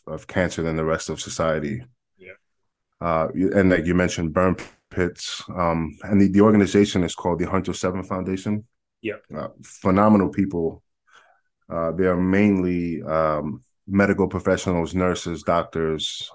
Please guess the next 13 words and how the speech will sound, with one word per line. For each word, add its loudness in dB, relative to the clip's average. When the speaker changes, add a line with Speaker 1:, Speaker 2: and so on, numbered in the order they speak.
Speaker 1:
uh, -6
a 2
lot 6
of 4
ex-military, 0
uh, -8
medics 2
and 0
nurses 0
and -4
doctors -2
as -6
well. 2